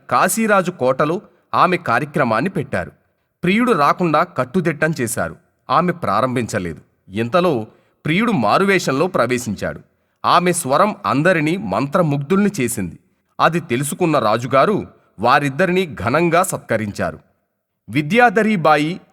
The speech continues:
చందోలి జిల్లాలోని ఖజూరీ గ్రామంలో పుట్టారు. ఈ గ్రామం నుండి చాలామంది సంగీత, నృత్య కళాకారులున్నారు. తుమ్రీలో ఖ్యాతినార్జించారు. అంతేకాదు, ఖ్యాల్,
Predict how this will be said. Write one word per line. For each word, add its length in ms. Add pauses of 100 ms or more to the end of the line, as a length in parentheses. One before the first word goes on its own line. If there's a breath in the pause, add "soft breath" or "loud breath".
(120)
చందోలి 420
జిల్లాలోని 760 (340)
ఖజూరీ 460
గ్రామంలో 480
పుట్టారు. 440 (520)
ఈ 300
గ్రామం 340
నుండి 320 (180)
చాలామంది 560
సంగీత, 580
నృత్య 580
కళాకారులున్నారు. 920 (640)
తుమ్రీలో 520
ఖ్యాతినార్జించారు. 1200 (460)
అంతేకాదు, 600 (340)
ఖ్యాల్, 360